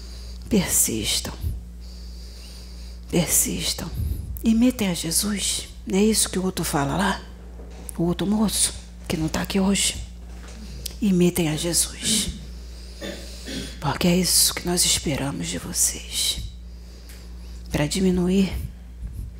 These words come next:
essa carga que tá tão pesada aqui nessa terra. Pra diminuir essa maldade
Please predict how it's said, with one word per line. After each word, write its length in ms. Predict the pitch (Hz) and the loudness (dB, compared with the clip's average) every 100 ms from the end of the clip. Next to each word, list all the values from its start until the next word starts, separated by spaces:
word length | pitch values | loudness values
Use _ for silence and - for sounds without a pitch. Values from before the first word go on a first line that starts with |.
| - - - - - - - - - | -16 -16 -14 -14 -14 -14 -14 -14 -8
essa 300 | 165 160 214 - | 2 2 2 -2
carga 480 | - - - - - | 0 2 0 0 -4
que 100 | - | -6
tá 160 | - 180 | -4 -4
tão 300 | - 175 175 | 0 0 2
pesada 520 | 156 135 - - - | 0 0 0 -2 -8
aqui 180 | - - | -8 -8
nessa 280 | - - - | 2 2 2
terra. 460 | - 170 165 - - - - - - - - - - - - - | -4 -4 -4 -6 -6 -8 -8 -12 -14 -14 -12 -12 -12 -14 -12 -6
Pra 160 | - - | -2 0
diminuir 440 | 180 196 202 220 | 2 2 4 4
essa 280 | 175 - 180 | 4 4 2
maldade 840 | 170 175 - 175 196 - - - | -2 -4 -2 0 0 -2 -4 -4